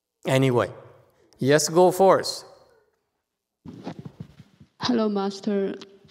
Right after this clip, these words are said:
Speaker 2: I just want to comment that, um, this is, this explanation is from the,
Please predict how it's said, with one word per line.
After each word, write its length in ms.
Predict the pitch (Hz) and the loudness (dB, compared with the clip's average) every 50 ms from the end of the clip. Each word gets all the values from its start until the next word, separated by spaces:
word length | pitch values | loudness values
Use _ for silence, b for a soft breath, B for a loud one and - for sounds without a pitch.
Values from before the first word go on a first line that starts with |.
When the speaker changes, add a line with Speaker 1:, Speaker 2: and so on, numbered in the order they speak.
| _ _ _ _ - - - | _ _ _ _ -14 -8 -4
Speaker 2:
I 120 | 202 196 208 | -2 -2 -2
just 200 | - 233 - - | -2 -6 -6 -4
want 140 | 226 226 | -4 -4
to 60 | 220 214 | -4 -6
comment 480 | - - 190 190 196 202 190 185 180 - | -6 -6 -4 -4 -2 -2 -4 -4 -4 -6
that, 360 | 175 170 170 170 165 165 - | -6 -4 -4 -6 -8 -6 -6
um, 500 | - 170 165 165 160 156 156 165 202 208 - - - | -4 -4 -4 -2 -2 -2 -2 -4 -6 -8 -14 -6 -4
this 180 | 226 226 - | -4 -4 -4
is, 160 | 269 254 - - - _ _ _ _ _ _ _ _ _ _ _ - | -6 -8 -8 -14 -16 _ _ _ _ _ _ _ _ _ _ _ -12
this 480 | 196 208 214 233 226 - - - - - _ _ - _ _ | -4 -2 -2 -2 -4 -8 -14 -16 -18 -20 _ _ -20 _ _
explanation 920 | - 190 - - 214 196 190 190 185 170 165 180 185 - - 196 180 170 170 | -10 -10 -4 -4 -4 -4 -4 -4 -4 -4 -4 -4 -6 -4 -4 -4 -2 -2 -2
is 260 | 165 160 156 - - | -2 -4 -4 -6 -10
from 540 | - - - 180 170 165 160 160 165 170 165 | -8 -6 -4 -4 -2 -2 -4 -4 -4 -6 -4
the, 400 | - 165 160 156 170 - - - | -4 -4 -4 -4 -4 -6 -8 -8